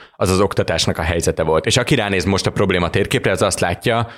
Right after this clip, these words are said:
hogy a kormánypártiaknál mindössze kilenc százalék mondta égető kérdésnek a közoktatást,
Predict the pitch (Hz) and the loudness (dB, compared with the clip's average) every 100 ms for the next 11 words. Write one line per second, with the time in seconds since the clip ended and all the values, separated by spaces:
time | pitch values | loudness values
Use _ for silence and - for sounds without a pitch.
0 | - - 98 90 - 104 98 90 92 - | -20 -4 -2 0 0 2 0 0 -4 0
1 | 95 85 - 95 87 90 - 101 92 - | -2 -2 -4 -2 0 -2 0 0 2 0
2 | 104 110 98 87 95 92 101 98 - 101 | -2 0 0 0 0 0 0 0 2 0
3 | 95 107 101 104 101 101 104 - 110 113 | 2 2 0 0 0 0 0 0 0 2
4 | 117 110 120 110 110 120 127 123 - | 2 2 2 2 2 0 2 0 -2